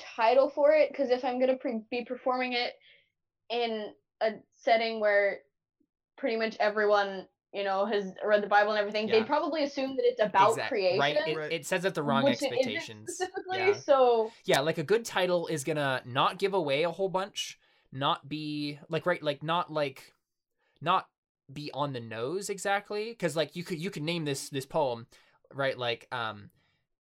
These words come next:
Speaker 2: uh, "I don't have the confidence to speak about God," right? But that's not any good.
Speaker 1: <laughs>
Speaker 2: You know, that's just, it's, there's
Speaker 1: Yeah.
Speaker 2: no, s-, like, art to that.
Speaker 3: Right.
Speaker 2: Um, so, like, you want it to be poignant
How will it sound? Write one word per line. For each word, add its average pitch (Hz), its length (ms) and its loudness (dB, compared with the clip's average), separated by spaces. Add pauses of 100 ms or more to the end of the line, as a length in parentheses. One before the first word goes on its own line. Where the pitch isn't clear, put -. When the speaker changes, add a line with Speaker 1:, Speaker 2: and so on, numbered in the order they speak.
(140)
Speaker 2:
uh, 107 360 -6 (320)
"I 127 120 -2
don't 143 180 -2
have 139 220 -4
the 139 80 -14
confidence 123 520 -8
to - 80 -10
speak - 260 -8
about - 280 -10
God," - 320 -12 (160)
right? 151 260 2
But 175 140 -8
that's - 240 4
not 127 300 0
any 104 200 -6
good. 110 240 -2
Speaker 1:
<laughs> 196 400 4
Speaker 2:
You 208 40 -4
know, 208 220 6
that's 214 260 2
just, 175 360 -6 (280)
it's, 175 140 -2
there's 220 200 6
Speaker 1:
Yeah. 175 60 2
Speaker 2:
no, 196 260 8
s-, - 240 -6
like, 143 240 -2 (160)
art 139 200 -2
to 110 80 -14
that. 98 220 -10 (300)
Speaker 3:
Right. 160 140 -10
Speaker 2:
Um, 117 420 -2 (120)
so, 160 280 -2
like, 151 200 -2
you 165 100 -6
want 196 180 -2
it 175 80 -10
to 165 80 -6
be 143 460 -6 (800)
poignant 143 580 -8